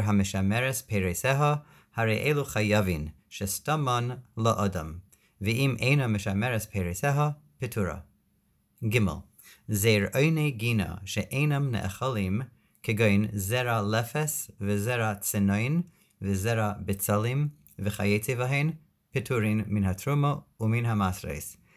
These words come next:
מפני שאינם אוכל אדם, אבל הקצח חייב בתרומה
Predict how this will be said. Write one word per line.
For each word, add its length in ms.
מפני 380
שאינם 540
אוכל 320
אדם, 420
אבל 320
הקצח 880
חייב 500
בתרומה 460